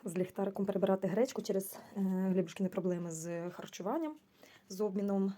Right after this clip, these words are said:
Е, змушена перебирати гречку, тому що попадається і жито, і пшениця, і всяке різне сміття. От, так що так, на обід буде в нас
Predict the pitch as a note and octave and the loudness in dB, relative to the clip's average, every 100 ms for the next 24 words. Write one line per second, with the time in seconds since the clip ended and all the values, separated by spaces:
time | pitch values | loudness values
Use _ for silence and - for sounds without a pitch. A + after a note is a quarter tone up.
0 | - F#3 F3+ F3+ F3+ F3+ - F3 F3+ F3+ | -4 -4 -2 -2 -2 -2 -4 -6 -4 -4
1 | F3 F#3 A#3+ C#4 - F3+ - - F#3+ F3+ | -4 -4 -4 -6 -6 -8 -8 -10 -6 -4
2 | E3+ E3 - - F#3 E3 - - - G#3 | -6 -10 -12 -8 -6 -6 -10 -20 -14 -4
3 | F#3+ C4 A3+ A3 G#3+ F#3+ - F#3 F#3+ C4+ | -2 0 0 0 -2 -4 -2 -2 -2 -4
4 | - G3+ G3+ F#3 F#3 - F#3 F3+ F3 - | -4 -4 -4 -8 -10 -8 -6 -6 -8 -6
5 | G3 C4 D#4+ - - - - - - _ | -6 -6 -8 -14 -20 -20 -20 -20 -20 _
6 | _ _ A3+ A3+ - - - - A#3 - | _ _ -6 -6 -8 -16 -16 -12 -10 -10
7 | - F#3 F#3+ - - - G#3+ G3+ F3 F#3+ | -8 -8 -6 -8 -8 -2 0 0 0 -2
8 | E3 F3+ F3+ F3+ F3 - | 0 -2 0 0 -2 -4